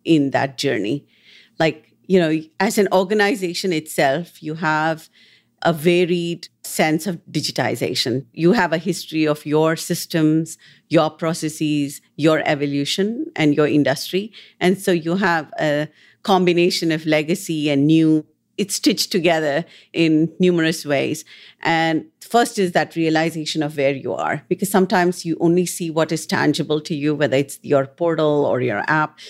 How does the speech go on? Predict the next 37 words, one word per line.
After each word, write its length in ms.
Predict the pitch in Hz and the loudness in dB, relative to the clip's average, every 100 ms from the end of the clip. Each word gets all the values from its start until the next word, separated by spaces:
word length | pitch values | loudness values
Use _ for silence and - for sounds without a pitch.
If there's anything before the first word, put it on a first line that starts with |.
| - - | -20 -6
but 160 | - 170 | -2 -2
digitization 760 | 233 - 196 175 175 165 170 143 | -2 -2 0 0 0 -4 -2 -2
is 180 | 147 | -2
much 340 | 147 147 - - | -4 -4 -6 -4
more. 360 | 135 127 127 - _ - _ - | -2 0 -4 -10 _ -20 _ -2
It's 180 | 175 - | -2 0
the 160 | 180 | 2
end-to-end. 880 | 170 170 165 - 151 139 131 147 - _ _ | 4 2 0 -4 0 0 -2 -6 -14 _ _
It's 280 | - 160 156 | -2 -2 0
all 300 | - 165 165 | 2 2 2
your 120 | 156 | -2
systems 580 | 160 165 - 151 143 143 | -4 -6 -6 -2 -2 -2
humming 360 | - 151 147 147 | 0 2 2 2
along, 380 | 139 131 131 131 | 2 0 -2 -4
talking 540 | - 131 - 143 131 | -8 -8 -2 -2 0
and 160 | 135 - | -2 -4
expanding. 640 | - - 147 147 143 151 | -10 -4 0 2 2 2
It's 180 | 147 - | 0 -4
the 80 | - | -10
scale, 460 | - - 147 147 135 | -10 -2 0 0 -2
it's 160 | 127 | -6
the 80 | 139 | -10
performance, 640 | - 131 143 139 147 143 - _ _ _ | -6 -6 -2 0 0 -2 -6 _ _ _
and 200 | - 165 | 0 2
the 120 | 139 - | 2 -2
accessibility 840 | - - 190 147 165 165 156 160 | -6 -4 -2 2 2 0 0 0
and 140 | 143 | 0
the 60 | 117 | -4
experience 580 | - - - 175 165 156 | -6 -8 -4 0 2 2
that 180 | 127 - | -2 -2
you're 120 | 139 | -2
going 200 | 143 131 | 0 -2
to 80 | 131 | -2
drive. 460 | 127 87 - - _ _ _ | -2 -2 -2 -10 _ _ _
Second, 540 | - 262 262 196 165 170 - _ _ | -2 -2 2 2 2 -2 -16 _ _
it's 240 | - 196 196 | -4 -4 -2
about 460 | 180 175 170 - | 0 0 -2 -6